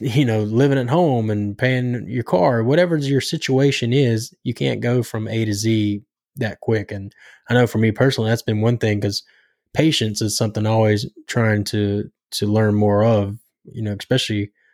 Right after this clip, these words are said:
feeling the things that we're talking about, right? And, and holding them as truths, you know, I'm like, "Oh, you know,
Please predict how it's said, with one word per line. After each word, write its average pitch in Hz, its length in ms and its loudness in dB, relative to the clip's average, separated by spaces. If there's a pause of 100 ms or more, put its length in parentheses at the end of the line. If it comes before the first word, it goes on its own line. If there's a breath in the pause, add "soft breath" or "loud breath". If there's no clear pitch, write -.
(200)
feeling 139 380 2
the 104 80 0
things 113 260 0
that 110 120 0
we're 104 80 -8
talking 135 380 2
about, 104 280 0
right? 113 300 0
And, 104 300 -4
and 104 220 -4
holding 147 300 2
them 113 180 2
as 104 160 2
truths, 110 480 0
you 107 80 -2
know, 101 160 0
I'm 101 120 -2
like, 110 180 -8
"Oh, 143 240 -6
you 131 120 0
know, 120 240 0